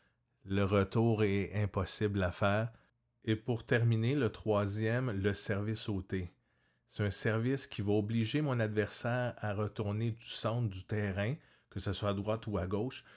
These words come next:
Donc, ça implique que je lui coupe les angles. Il peut pas me faire de retour très en angle. Il peut pas ni croiser court, ni aller long de ligne. Donc, c'est un retour qui est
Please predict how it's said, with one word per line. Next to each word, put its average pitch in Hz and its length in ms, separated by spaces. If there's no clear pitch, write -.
Donc, 104 160
ça - 140
implique 104 460
que 101 120
je 95 160
lui 95 220
coupe - 260
les 98 300
angles. 98 320
Il 95 60
peut 107 200
pas 127 200
me 123 80
faire 117 480
de 101 200
retour 113 760
très 107 580
en 98 220
angle. 123 340
Il 95 100
peut 98 160
pas 110 340
ni 117 280
croiser 104 480
court, 117 440
ni 110 320
aller 104 400
long 101 340
de 98 80
ligne. 127 320
Donc, 98 200
c'est - 140
un 101 140
retour 113 540
qui 98 640
est - 20